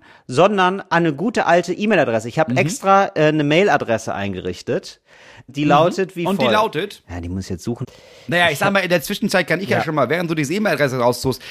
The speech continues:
Speaker 2: du bist ja nicht nur da zu sehen, du bist ja auch nicht nur hier zu sehen, du bist ja zum Beispiel auch seit gestern wieder ganz frisch zu sehen bei Falsch, aber lustig. Gestern kam natürlich die
Speaker 1: Ah.
Speaker 2: Folge raus mit, äh, mit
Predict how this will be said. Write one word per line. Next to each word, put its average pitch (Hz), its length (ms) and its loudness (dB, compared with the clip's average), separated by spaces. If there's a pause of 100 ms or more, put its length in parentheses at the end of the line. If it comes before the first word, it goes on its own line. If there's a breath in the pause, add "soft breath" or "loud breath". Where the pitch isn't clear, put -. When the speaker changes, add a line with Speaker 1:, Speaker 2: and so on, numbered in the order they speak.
Speaker 2:
du 139 80 0
bist 156 160 2
ja 151 60 6
nicht 165 160 0
nur 147 120 2
da 135 220 2
zu 131 120 -6
sehen, 117 220 -4
du 104 80 -4
bist 131 140 -4
ja 139 60 2
auch 131 40 2
nicht 139 120 2
nur 127 120 0
hier 156 100 0
zu 131 140 -2
sehen, 113 180 0
du 113 100 0
bist 139 140 -4
ja 120 60 -6
zum 107 140 -10
Beispiel 143 320 -2
auch 165 260 0 (160 loud breath)
seit 143 260 0
gestern 135 440 0
wieder 127 160 0
ganz 147 280 -2
frisch - 300 -4
zu 135 100 -4
sehen 104 260 -2
bei 107 100 0
Falsch, 147 280 0
aber 131 160 -4
lustig. 151 400 -8
Gestern 160 280 -2
kam 147 140 -2
natürlich 147 240 2
die 147 60 2
Speaker 1:
Ah. 147 120 0
Speaker 2:
Folge 143 140 0
raus 113 260 -2
mit, 104 200 -4 (320 loud breath)
äh, 98 320 -2
mit - 480 -8